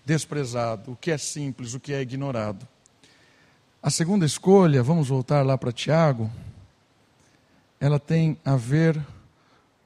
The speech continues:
com um desdobramento disso. Tem a ver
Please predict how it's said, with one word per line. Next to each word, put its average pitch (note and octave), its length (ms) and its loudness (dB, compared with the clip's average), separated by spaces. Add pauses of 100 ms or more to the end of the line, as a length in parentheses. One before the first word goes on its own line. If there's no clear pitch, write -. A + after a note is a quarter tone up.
(380)
com E3 360 2
um E3 160 6
desdobramento D#3+ 1200 2
disso. A2+ 500 -6
Tem F#3 240 -2
a D#3+ 60 2
ver D#3+ 440 2